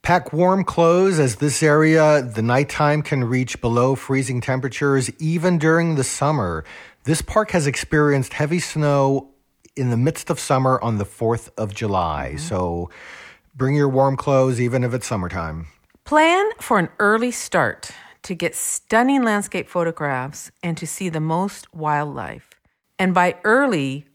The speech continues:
Speaker 2: we mean before six A M.
Speaker 1: And if you want to get some great photos of the wildlife, 'cause they're usually gonna be a distance away, if you have access to a telephoto lens,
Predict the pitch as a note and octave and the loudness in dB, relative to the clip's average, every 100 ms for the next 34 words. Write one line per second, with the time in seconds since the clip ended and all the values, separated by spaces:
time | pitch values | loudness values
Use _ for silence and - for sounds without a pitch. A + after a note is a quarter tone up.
0 | _ D#3+ G3+ A3+ G#3 D#3 C3+ C3+ - _ | _ -4 0 2 2 2 0 -4 -10 _
1 | C3+ C3 - G3 C#3+ B2+ D3 - - D3 | -12 -10 -8 -2 -2 -2 -8 -12 -12 -10
2 | B2+ - - B2 - - - _ A#2 A#2+ | -10 -10 -14 -14 -20 -20 -20 _ -2 0
3 | C3+ C3 C3 C3 B2+ - B2 A#2 G#2+ G#2+ | 2 4 4 2 0 0 -2 0 -2 0
4 | A#2+ B2+ C3 - _ _ - - - C3 | 0 0 -2 -8 _ _ -20 -6 0 2
5 | B2+ A#2+ B2 A2 G#2+ F#2+ F#2+ G#2+ A2+ A2 | 2 2 2 0 -4 -2 0 2 0 0
6 | A2 A2 A2+ - - G2+ G2+ G#2 A#2+ A2 | 0 0 -2 -6 -10 -6 -4 -2 -2 -4
7 | A2 G#2 G#2 F2+ G2+ G2 D#2 G#2 - G#2 | -4 -4 -4 -4 -4 -6 -6 -10 -8 -8
8 | - F#2+ G#2 G#2 G#2+ G#2+ G#2+ G2 - G#2 | -6 -4 -4 -4 -4 -8 -12 -12 -10 -6
9 | G#2+ G#2+ G#2 A2+ G#2 A2 - A2 - B2 | -4 -4 -2 0 2 0 -2 -8 -4 -6
10 | G2 A#2+ A#2+ A2 A#2+ A#2 G#2 G#2 A2 A2+ | -2 0 0 0 -2 0 0 0 -2 -2
11 | A#2 | -4